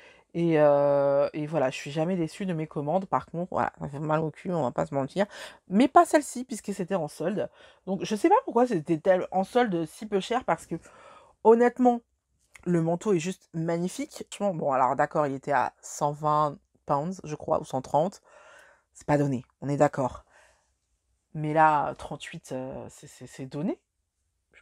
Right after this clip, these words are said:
Pourquoi ils, ils, ils l'ont, ils l'ont mis aussi peu cher ? Tu sais, des fois, je me demande ça. Mais pourquoi ? Et, euh, bon, bah, écoutez, euh, moi, je suis contente, je suis ravie. <laughs> Voilà. Que vous dire de plus ? En plus, il y avait un autre manteau que je trouvais magnifique aussi,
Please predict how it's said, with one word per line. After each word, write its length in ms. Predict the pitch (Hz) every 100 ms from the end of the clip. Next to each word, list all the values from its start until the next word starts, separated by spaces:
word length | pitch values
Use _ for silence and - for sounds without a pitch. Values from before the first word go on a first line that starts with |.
| -
Pourquoi 260 | - 277
ils, 300 | 311 147 131 -
ils, 120 | 147
ils 140 | - 143
l'ont, 260 | 139 139 - _ _ _ _ _ -
ils 100 | 143
l'ont 140 | 143
mis 200 | 147 151
aussi 200 | 143 -
peu 140 | - 139
cher ? 300 | - 143 - _ _ _ _ _ _
Tu 40 | -
sais, 60 |
des 100 | 202
fois, 120 | 160 214
je 80 |
me 60 | 165
demande 220 | 143 247
ça. 260 | - 277 269 _ _ _ _ _ _
Mais 60 | 143
pourquoi ? 480 | - 131 - 143 170 _ _ _ _ _ _ _ _ _
Et, 160 | 151 147
euh, 80 | 135
bon, 160 | 131
bah, 120 | 131
écoutez, 420 | 131 - 147 156 165
euh, 80 |
moi, 420 | 127 123 127 131 143
je 60 |
suis 80 | -
contente, 320 | 127 123 226
je 40 | -
suis 100 | 131
ravie. 280 | 131 190 - - - - -
<laughs> 400 | 370 - _ _
Voilà. 320 | 196 185 302 - - - - - -
Que 120 | 247
vous 180 | 208 220
dire 160 | 220
de 80 | 220
plus ? 180 | 214 254
En 140 | 214
plus, 160 | 214 339
il 40 |
y 20 | 220
avait 140 | 202
un 180 | 190 202
autre 240 | 302 -
manteau 300 | 196 175 156
que 100 | 147
je 60 | 156
trouvais 240 | - 160
magnifique 540 | 170 262 190 - 175 -
aussi, 340 | - 180 269